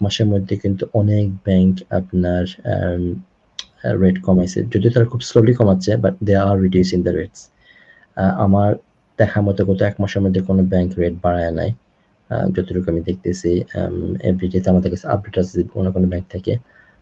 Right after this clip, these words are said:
আহ, hopefully, আহ, এটা কমবে।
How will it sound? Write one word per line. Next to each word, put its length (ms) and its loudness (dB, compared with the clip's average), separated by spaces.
আহ, 320 -2
hopefully, 520 4
আহ, 800 -4
এটা 180 0
কমবে। 480 4